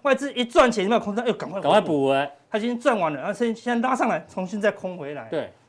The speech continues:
Speaker 1: 它就在这个水位，哈，所以要么指数跌破这里，哈，要么空单超过，哦，四万口。
Speaker 2: 一六八一五哦。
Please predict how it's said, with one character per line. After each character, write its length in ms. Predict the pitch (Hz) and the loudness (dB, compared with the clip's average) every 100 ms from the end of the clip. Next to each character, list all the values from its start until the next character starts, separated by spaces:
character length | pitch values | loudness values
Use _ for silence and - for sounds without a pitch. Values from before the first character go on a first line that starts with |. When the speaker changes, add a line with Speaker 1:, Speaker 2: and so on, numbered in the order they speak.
| - | -6
Speaker 1:
它 80 | 208 | -4
就 80 | |
在 140 | 214 208 | -2 -2
这 80 | 190 | -4
个 40 | |
水 200 | 170 123 | -10 -14
位， 180 | 139 127 | -12 -12
哈， 100 | 165 | -2
所 140 | 262 | 2
以 100 | 220 - _ _ _ _ _ | 2 -2 _ _ _ _ _
要 100 | - | -2
么 120 | 302 233 | 2 2
指 200 | 214 180 | 0 -4
数 160 | 262 | -4
跌 160 | 226 180 | -4 -6
破 160 | 196 | -6
这 140 | 196 190 | -4 -6
里， 100 | 151 | -8
哈， 100 | - | -12
要 80 | 147 | -10
么 140 | 139 127 | -8 -8
空 180 | 151 | -8
单 160 | 151 143 | -8 -8
超 320 | 120 202 214 233 | -8 -2 0 0
过， 440 | 214 233 160 - - | 0 -2 -2 -10 -18
哦， 100 | 123 | -20
四 280 | 107 - 165 | -20 -14 -6
万 160 | 160 127 | -6 -6
口。 160 | 117 - | -12 -8
Speaker 2:
一 160 | 190 | -2
六 160 | 202 202 | 4 4
八 220 | 170 165 | 6 6
一 140 | 160 160 | 4 0
五 160 | 123 | -2
哦。 120 | 95 | -6